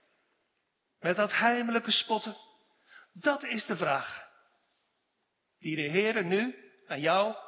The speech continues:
aan u stelt. En dit is het moment om daar nu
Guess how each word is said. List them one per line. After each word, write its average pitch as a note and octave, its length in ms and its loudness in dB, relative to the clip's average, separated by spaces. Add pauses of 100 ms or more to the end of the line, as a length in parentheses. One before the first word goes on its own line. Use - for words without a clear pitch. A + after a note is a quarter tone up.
(400)
aan C3+ 240 -6
u D#3 180 -4
stelt. - 440 -8 (920)
En D#3 340 -4
dit A#3+ 240 0
is - 280 0
het A3+ 140 0
moment E3+ 600 -2 (1040)
om F3 220 -2
daar D3+ 240 2
nu F#3+ 360 -2